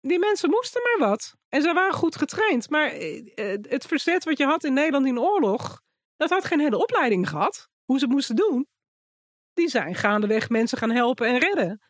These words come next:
En vaak van het een, eh, val je in het ander. Je helpt een buurman met wat eten.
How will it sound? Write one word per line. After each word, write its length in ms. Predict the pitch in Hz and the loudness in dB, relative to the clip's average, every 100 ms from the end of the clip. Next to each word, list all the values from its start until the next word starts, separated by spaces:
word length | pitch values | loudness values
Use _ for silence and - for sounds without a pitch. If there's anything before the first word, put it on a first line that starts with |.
| _ _ | _ _
En 140 | - 311 | -6 0
vaak 240 | 294 277 | 0 0
van 160 | - 240 | -2 -4
het 100 | 220 | 0
een, 420 | 269 294 269 220 | 0 2 0 -2
eh, 320 | - 220 208 | 0 2 2
val 240 | 196 233 214 | 0 0 2
je 120 | 214 | 2
in 60 | |
het 100 | 214 | 0
ander. 360 | 320 392 254 180 | 0 2 2 2
Je 100 | 214 | 2
helpt 220 | 247 277 | 0 0
een 100 | 277 | 0
buurman 320 | 214 311 269 233 | 0 2 2 0
met 100 | 208 | 0
wat 160 | 208 | 0
eten. 500 | 233 330 349 339 359 | 2 0 0 0 -2